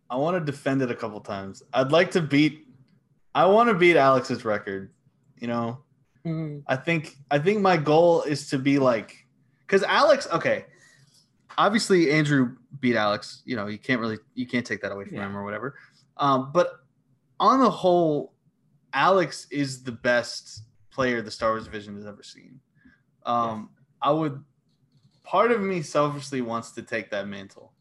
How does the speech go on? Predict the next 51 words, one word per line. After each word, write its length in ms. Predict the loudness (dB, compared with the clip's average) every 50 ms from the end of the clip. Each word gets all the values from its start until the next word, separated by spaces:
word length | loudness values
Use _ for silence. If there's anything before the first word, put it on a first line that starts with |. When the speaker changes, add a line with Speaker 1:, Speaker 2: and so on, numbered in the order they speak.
| _ _ _ _ _ -8
Speaker 2:
Mm-hmm. 280 | -8 -6 -6 -4 -4
Speaker 1:
Um, 360 | -2 -2 -2 -2 -2 -4 -8 -8
and 80 | -2 -2
I 80 | -2 -2
think 240 | -2 -6 -6 -6
if 140 | -6 -2 -2
I, 100 | 0 0
if 240 | 0 0 -2 -2 0
I 100 | 0 0
did 180 | 2 0 0 2
that, 180 | 2 4 4 4
I'd 140 | 4 2
be 100 | 0 -2 -2
really 260 | 0 0 -2 -2 -2
cool 380 | -4 -6 -6 -4 -2 -2 -4 -4
with 180 | -6 -6 -4 -4
it, 240 | -4 -4 -6 -10 _ -10
you 80 | -8
know. 340 | -8 -6 -8 -8 -10 -12 -16 _ _ _ _ _ _ _ _ _ _
If 120 | -6 -2 -2
I 80 | -2
don't, 360 | 0 0 0 2 2 0 -2 -6 -10
I, 120 | -16 -18 -16 _
you 100 | -6 -4
know, 220 | -4 -4 -4 -6 -6
I'll, 300 | -4 -4 -4 -4 -8 -12 -4 -2
I'll 120 | -2 0
make 280 | 2 0 0 -2 -2 -4
do. 340 | -2 -2 -2 -2 -4 -8 -8 -4
I've, 240 | -4 -4 -4 -4 -14 _ _ _ _ _ _ _ _ -6
I'm 140 | -4 0 2
not 160 | 4 4 4
ready 180 | 4 4 4 4
to 80 | 2
retire, 440 | 0 -2 -2 0 0 2 2 2 2
obviously, 420 | 2 -2 -4 -8 -12 -12 -12 -10 -6
yet. 220 | -6 -6 -6 -4
I've, 160 | -4 -6 -6 -8 _ _ _ _ _ _ -10
I 60 | -6
haven't 220 | -4 -4 -4 -4 -2
done 160 | -2 -2 0
enough, 280 | -2 -2 -4 -4 -6 _ -10
but 160 | -10 -10 -10 _ _ _ _ _ _ _ _
I've 120 | -12 -8 -4
done 240 | -2 -2 -2 -2
a 40 | -4
pretty 200 | -4 -2 -2 -2
good 120 | -2 -2 -2
job 240 | 0 0 0 -2 -4
so 120 | -10 -16 -14
far. 300 | -10 -10 -10 -10 -10